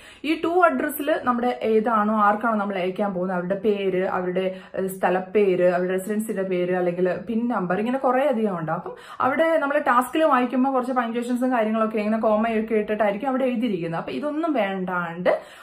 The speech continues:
ഒരു പങ്ക്ച്വേഷൻസും കാര്യങ്ങളൊന്നും യൂസ് ചെയ്യേണ്ടാണ് നമ്മൾ നമ്മുടെ address എഴുതാൻ പോകുന്നത്. ഓക്കെ, അപ്പം address എഴുതി കഴിഞ്ഞിട്ട് ശേഷം അഡ്രസ്സിൽ main ആയിട്ടൊരു കാര്യം പറയാനുള്ളത്, നമ്മുടെ ഇപ്പം social work എന്നാണെങ്കിൽ the social worker,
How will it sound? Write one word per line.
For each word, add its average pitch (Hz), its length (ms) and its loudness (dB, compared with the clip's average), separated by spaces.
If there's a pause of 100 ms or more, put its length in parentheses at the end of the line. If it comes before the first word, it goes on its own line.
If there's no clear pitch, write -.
ഒരു 330 280 2
പങ്ക്ച്വേഷൻസും 226 500 -2
കാര്യങ്ങളൊന്നും 220 540 0
യൂസ് 214 240 -2
ചെയ്യേണ്ടാണ് 214 380 -2
നമ്മൾ 208 260 0
നമ്മുടെ 190 220 -2
address 214 640 -2 (300)
എഴുതാൻ 220 380 2 (120)
പോകുന്നത്. 175 560 0
ഓക്കെ, 320 300 0 (300)
അപ്പം 339 300 0
address 277 460 0
എഴുതി 269 160 -2
കഴിഞ്ഞിട്ട് 220 520 2
ശേഷം 175 420 -2 (680)
അഡ്രസ്സിൽ 311 800 4 (100)
main 247 260 2
ആയിട്ടൊരു 254 320 4
കാര്യം 208 300 0
പറയാനുള്ളത്, 185 640 0 (280)
നമ്മുടെ 190 220 -4
ഇപ്പം 196 260 -6 (100)
social 269 360 0
work - 480 2 (400)
എന്നാണെങ്കിൽ 208 680 0 (320)
the 233 140 0
social 180 540 -2
worker, 147 320 -8